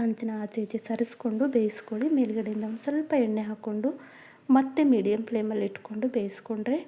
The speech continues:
ಮುಗೀತು. ಗರಿ ಗರಿಯಾಗಿರ್ತಕ್ಕಂಥ ದೋಸೆನ ನಾವು ಇನ್ಸ್ಟೆಂಟಾಗಿ ಮಾಡ್ಕೊಳ್ಬೋದು. ನೋಡಿ, ಈ ರೀತಿ ನಿಮ್ಗೆ ಈ ರೀತಿ ಇಷ್ಟ ಇಲ್ಲ, ದೋಸೆ ಸ್ಮೂತಾಗಿ ಬೇಕು ಅಂತಂದ್ರೆ ನೀವು ಒಂದು ಹೈ ಫ್ಲೇಮಲ್ಲಿ ಇಟ್ಕೊಂಡು ಒಂದು ಎರಡರಿಂದ ಮೂರು ನಿಮಿಷ ಬೇಯಿಸ್ಕೊಂಡ್ರೆ ಸಾಕು. ದೋಸೆ ಮೃದುವಾಗಿ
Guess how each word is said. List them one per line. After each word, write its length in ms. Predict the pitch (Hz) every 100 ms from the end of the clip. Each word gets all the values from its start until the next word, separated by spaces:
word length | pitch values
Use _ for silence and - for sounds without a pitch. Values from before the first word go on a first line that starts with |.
| - - -
ಮುಗೀತು. 300 | 233 208 214 233
ಗರಿ 160 | 214 214 233
ಗರಿಯಾಗಿರ್ತಕ್ಕಂಥ 800 | 233 226 220 214 220 220 208 220 196
ದೋಸೆನ 400 | 208 - 226 214
ನಾವು 160 | 196 226 285 233
ಇನ್ಸ್ಟೆಂಟಾಗಿ 720 | 247 - - 247 226 196 240 294
ಮಾಡ್ಕೊಳ್ಬೋದು. 600 | 240 - 208 196 196 233 - 226
ನೋಡಿ, 200 | 214 269 214
ಈ 20 | 190
ರೀತಿ 260 | 190 - - - - - - 269
ನಿಮ್ಗೆ 220 | 269 262
ಈ 60 | 262
ರೀತಿ 160 | 262 254 226
ಇಷ್ಟ 180 | - 269 233
ಇಲ್ಲ, 100 | 208 208 202
ದೋಸೆ 260 | 220 - 240
ಸ್ಮೂತಾಗಿ 540 | 240 220 240 262 233 214
ಬೇಕು 200 | 214 214 220
ಅಂತಂದ್ರೆ 400 | 214 208 202 240 - - - - -
ನೀವು 120 | 262 247
ಒಂದು 160 | 233 240
ಹೈ 100 | 196 226 269
ಫ್ಲೇಮಲ್ಲಿ 360 | 277 262 240 226
ಇಟ್ಕೊಂಡು 440 | - - 202 214 269
ಒಂದು 200 | 233 214 202 208
ಎರಡರಿಂದ 340 | 214 247 285 285 247
ಮೂರು 160 | 214 233
ನಿಮಿಷ 180 | 240 - 240 214
ಬೇಯಿಸ್ಕೊಂಡ್ರೆ 480 | 214 - 220 226 226
ಸಾಕು. 220 | 220 196 - - - 262
ದೋಸೆ 340 | 269 262 262 233 247
ಮೃದುವಾಗಿ 520 | 214 214 226 247